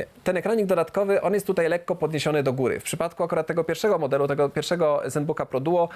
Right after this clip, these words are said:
ten ekran dodatkowy po prostu leżał płasko. Tutaj on się t-, teraz chowa, jak zamykam tego laptopa. Natomiast jak otwieram, to ekranik się trochę podnosi, więc dużo wygodniej się z tego, e, ekranu, e, korzysta. I teraz, co z takim ekranem, e, możemy robić? To, że mamy dwa ekrany w przypadku takiego komputera,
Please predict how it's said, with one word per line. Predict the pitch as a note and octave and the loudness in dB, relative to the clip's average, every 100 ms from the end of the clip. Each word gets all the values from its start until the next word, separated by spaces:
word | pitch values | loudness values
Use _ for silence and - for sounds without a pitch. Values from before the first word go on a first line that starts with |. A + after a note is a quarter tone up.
| - - | -12 -8
ten | F#3 G3 | -4 -2
ekran | F3 E3+ | -2 -2
dodatkowy | E3+ D3+ - E3 | 0 0 0 -2
po | D#3+ | 0
prostu | D3+ D3+ C#3+ | -2 0 0
leżał | D3 C#3+ | 0 0
płasko. | C#3 A#2+ - - | -2 -4 -6 -6
Tutaj | - G3 G3 - - _ | -4 -2 -2 -6 -18 _
on | E3 | -6
się | F3 D#3+ A2 D3 | 0 -2 -2 -4
t-, | B2+ | -4
teraz | D3+ D#3 - | -2 -4 -4
chowa, | - B2+ A#2 | -6 -2 -2
jak | B2 | -2
zamykam | C#3+ C#3 C3+ | -4 -4 -4
tego | C3 B2+ | -2 -2
laptopa. | - A#2 C3 A#2 - - - - | -2 -4 -2 -4 -6 -16 -18 -8
Natomiast | D#3+ G#3 G3 | -4 -2 -2
jak | G3 | -2
otwieram, | F#3 - G3+ F#3+ | -2 0 0 0
to | F3 | -2
ekranik | E3+ F3 E3+ | -2 -2 -2
się | - | -4
trochę | F#3+ F3+ | -4 -4
podnosi, | E3 C#3 E3 E3+ F3 | -4 -4 -4 -4 -2
więc | D#3+ D3+ - D3+ | -2 -2 -2 -2
dużo | D3+ F#3 E3+ | 0 0 0
wygodniej | E3 D#3 D#3+ | 0 -2 -2
się | D3+ | -4
z | |
tego, | C#3+ D3 C#3+ C#3+ D3 | -2 0 0 0 -2
e, | B2+ | -2
ekranu, | C#3 C#3 C#3 C3+ | -2 -4 -4 -2
e, | C3 | -4
korzysta. | B2 C3+ G#2+ - - - - - - | -2 -2 -4 -8 -12 -18 -18 -18 -8
I | C#3 | -2
teraz, | A#3 B3 - - - - | 0 -2 -6 -14 -20 -8
co | - | -4
z | B3+ | -2
takim | A#3 G#3 | -2 -2
ekranem, | F#3 F3+ F#3 F#3 | 0 0 0 0
e, | E3+ D#3+ E3+ | 0 2 2
możemy | E3+ E3+ E3 | 0 0 -2
robić? | G2+ - - - - - - | -2 -6 -18 -16 -16 -14 -6
To, | |
że | F#3+ | -2
mamy | B3+ C4 | 0 0
dwa | F#3+ G3+ | 0 -2
ekrany | F#3 D3 A2+ D3 | -2 -4 -4 -8
w | |
przypadku | - D3+ F3 | -6 -4 -2
takiego | D#3+ D3 C#3+ | -4 -2 -4
komputera, | C3 B2+ A2+ D3+ | -4 -4 -2 -2